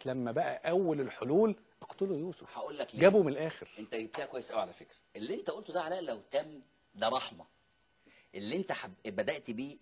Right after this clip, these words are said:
Speaker 2: ممكن لو في قعدة من قعداتنا يطلع واحد ينهي يقول: "يا جماعة بلاش"، ومش عارف إيه. لكن هم، خد بالك، بدأوا إزاي؟ بدأوا بمسوغ القتل. الشيطان، هو، خد بالك، ذكاء يعقوب كان في إيه؟ ونبوءته طبعًا، يعني.
Speaker 1: مم.
Speaker 2: قال له إيه؟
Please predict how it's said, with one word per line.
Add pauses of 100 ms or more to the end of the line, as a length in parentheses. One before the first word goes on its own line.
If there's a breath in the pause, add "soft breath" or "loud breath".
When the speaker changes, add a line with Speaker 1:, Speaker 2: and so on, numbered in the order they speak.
Speaker 2:
ممكن
لو
في
قعدة
من
قعداتنا
يطلع
واحد
ينهي (120)
يقول:
"يا
جماعة
بلاش"،
ومش
عارف
إيه. (320 soft breath)
لكن
هم،
خد
بالك،
بدأوا
إزاي؟ (380 soft breath)
بدأوا (120)
بمسوغ
القتل. (1500)
الشيطان، (380)
هو،
خد
بالك،
ذكاء
يعقوب
كان
في
إيه؟ (440)
ونبوءته
طبعًا،
يعني.
Speaker 1:
مم. (260)
Speaker 2:
قال
له
إيه؟